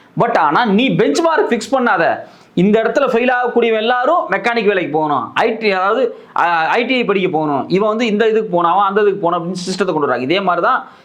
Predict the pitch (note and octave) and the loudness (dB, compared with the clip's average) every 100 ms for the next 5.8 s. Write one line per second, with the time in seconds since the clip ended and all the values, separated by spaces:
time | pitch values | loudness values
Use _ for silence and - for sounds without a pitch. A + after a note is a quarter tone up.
0 | _ - F3 D#3 F3+ G#3+ G#3 F#3+ E3 F3+ | _ 0 0 0 0 0 0 0 0 2
1 | G#3+ G#3 F3 E3+ D3+ C3+ A2+ A2+ E3+ G3+ | 2 2 0 0 2 0 0 0 0 -4
2 | - - - - G3 A#3 A3 G3+ F3+ G#3+ | -10 -20 -12 -2 0 0 -2 0 0 0
3 | G#3+ E3+ D3+ D3+ E3 F#3 - - - - | 0 0 -2 0 -2 -2 -4 -8 -20 -4
4 | E3 E3+ B3+ G#3 F#3+ G#3 A3 G3 F3 G3 | -4 0 0 0 0 0 0 0 0 0
5 | G#3 F#3 D3+ C#3+ F#3+ C#3 F#2+ | 0 0 0 0 0 -2 -6